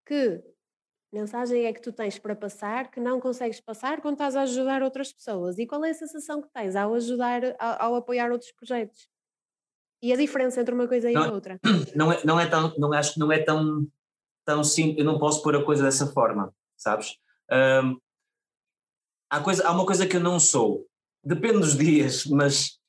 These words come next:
Speaker 2: em princípio não sou. Eu não sou um entertainer, eu não sou um, um frontman.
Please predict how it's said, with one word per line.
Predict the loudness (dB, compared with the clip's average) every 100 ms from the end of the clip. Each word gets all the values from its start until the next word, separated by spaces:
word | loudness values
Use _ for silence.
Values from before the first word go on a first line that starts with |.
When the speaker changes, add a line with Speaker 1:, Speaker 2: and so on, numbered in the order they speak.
| -20 -16 -2
Speaker 2:
em | 0 4
princípio | 2 2 2 2
não | 4 2
sou. | 2 2 2
Eu |
não | 2
sou | 2 0
um | 2
entertainer, | 0 0 0 0 2 0 0
eu | 2
não | 2
sou | 2 2 2 2
um, | 0 2 4 2
um |
frontman. | 2 0 2 0 0